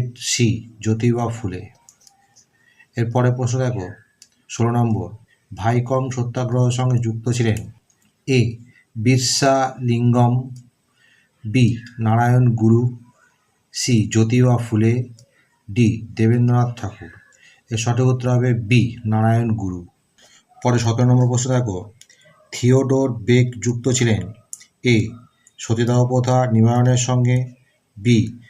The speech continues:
বিধবা বিবাহ প্রচলনের সঙ্গে, সি হিন্দু কলেজ প্রতিষ্ঠার সঙ্গে, ডি আলিগড় আন্দোলনের সঙ্গে। এর সঠিক উত্তর হবে ডি আলিগড়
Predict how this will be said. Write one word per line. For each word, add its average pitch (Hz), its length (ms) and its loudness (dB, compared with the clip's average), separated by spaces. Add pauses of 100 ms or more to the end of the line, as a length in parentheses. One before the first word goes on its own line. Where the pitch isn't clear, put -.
(180)
বিধবা 117 360 4
বিবাহ 127 260 4
প্রচলনের 120 500 0
সঙ্গে, 120 280 0 (520)
সি - 220 -2 (540)
হিন্দু 123 320 6
কলেজ 123 200 4 (100)
প্রতিষ্ঠার 120 420 -2
সঙ্গে, 127 280 2 (500)
ডি 110 200 2 (320)
আলিগড় 123 360 2 (120)
আন্দোলনের 113 460 2
সঙ্গে। 90 280 -10 (720)
এর 113 140 -2
সঠিক 123 280 0
উত্তর 123 220 -2
হবে 123 140 2 (200)
ডি 120 120 4 (360)
আলিগড় 120 380 2